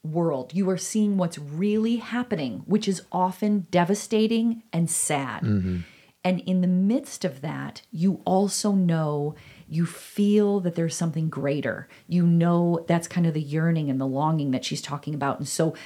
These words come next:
Speaker 1: the way that that information or that feeling rises is, in you is through the devastation
Speaker 2: Yeah.
Speaker 1: sometimes. So it's like, you know, you know, I, I just kind of feel like it's just another, we always had the word bittersweet,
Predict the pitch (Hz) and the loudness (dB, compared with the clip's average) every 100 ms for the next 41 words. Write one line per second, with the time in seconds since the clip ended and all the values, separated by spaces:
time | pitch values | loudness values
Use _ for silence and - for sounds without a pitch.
0 | - - 151 151 185 214 190 180 165 160 | -8 -4 -2 2 2 4 0 -2 -4 -4
1 | - - _ - 170 170 - 170 165 165 | -6 -14 _ -2 0 0 0 -2 -2 -2
2 | 160 151 147 190 180 160 147 180 208 180 | -4 -4 -4 0 2 0 0 2 2 0
3 | 147 151 156 - - 165 156 151 147 147 | -2 -2 -4 -8 -2 0 2 0 0 -2
4 | - 196 220 247 220 - 180 175 170 175 | -2 2 4 4 0 0 2 4 2 2
5 | 175 175 - 208 330 - - 123 95 82 | 2 2 0 0 0 -4 0 2 2 2
6 | 92 71 - - - - - 185 170 - | -2 -4 -8 -12 -14 -8 0 2 2 0
7 | 185 170 165 - 175 165 160 151 151 - | 0 0 -2 -6 2 2 4 0 -4 -18
8 | - _ _ _ - _ _ _ - - | -20 _ _ _ -20 _ _ _ -16 -10
9 | - 180 123 - - 165 - 175 175 - | -6 -4 -4 -4 -2 -2 0 0 0 -2
10 | 185 170 - 175 160 147 - 160 - 165 | -2 0 0 0 0 -4 -6 -6 -4 -4
11 | 165 170 165 165 - 175 214 208 269 262 | 0 0 2 0 0 2 4 4 4 0
12 | - 160 180 202 226 226 226 233 - 247 | 2 0 2 0 0 0 0 -2 -4 -4
13 | 247 | -4